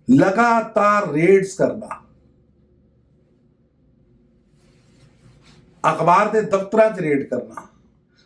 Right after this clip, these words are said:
ਅਖਬਾਰ ਦੇ ਨਾਲ ਜੁੜੀਆਂ ਹੋਈਆਂ ਸੰਸਥਾਵਾਂ 'ਤੇ ਰੇਡ ਕਰਨਾ, ਡਰਾਉਣਾ, ਧਮਕਾਉਣਾ, ਇਹ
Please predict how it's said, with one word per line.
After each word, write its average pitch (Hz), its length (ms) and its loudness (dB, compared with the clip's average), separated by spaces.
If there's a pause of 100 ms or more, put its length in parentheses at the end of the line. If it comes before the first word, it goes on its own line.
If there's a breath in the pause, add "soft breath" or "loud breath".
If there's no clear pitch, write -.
(180)
ਅਖਬਾਰ 175 440 0
ਦੇ 214 100 -4
ਨਾਲ 202 340 0
ਜੁੜੀਆਂ 180 400 2
ਹੋਈਆਂ 185 400 0 (440)
ਸੰਸਥਾਵਾਂ 196 680 0
'ਤੇ 208 140 -2
ਰੇਡ 147 280 -2
ਕਰਨਾ, 113 320 -6 (680)
ਡਰਾਉਣਾ, 190 680 0
ਧਮਕਾਉਣਾ, 180 720 0 (1400)
ਇਹ 175 420 0